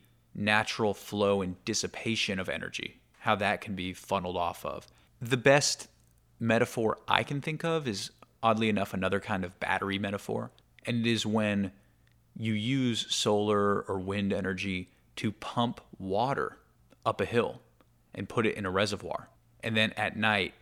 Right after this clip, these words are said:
you open up the reservoir and allow turbines to collect energy off of the water flowing down at a controlled rate.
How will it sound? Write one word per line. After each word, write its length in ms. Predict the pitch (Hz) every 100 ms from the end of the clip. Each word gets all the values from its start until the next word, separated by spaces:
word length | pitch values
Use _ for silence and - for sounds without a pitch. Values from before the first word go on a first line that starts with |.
| _ _
you 200 | 113 107
open 300 | - 107 104
up 180 | 98 -
the 80 | 98
reservoir 720 | 92 92 101 95 92 87 85 - _ _ -
and 140 | 110
allow 280 | 104 101 95
turbines 600 | - 113 101 95 90 87
to 140 | -
collect 400 | - 101 92 92
energy 380 | 107 95 90 95
off 180 | 90 90
of 140 | 92
the 80 | 98
water 320 | 95 98 92
flowing 460 | 92 - 95 92 92
down 280 | 92 92 95
at 120 | 95
a 60 | 90
controlled 400 | 98 90 92 -
rate. 260 | 69 -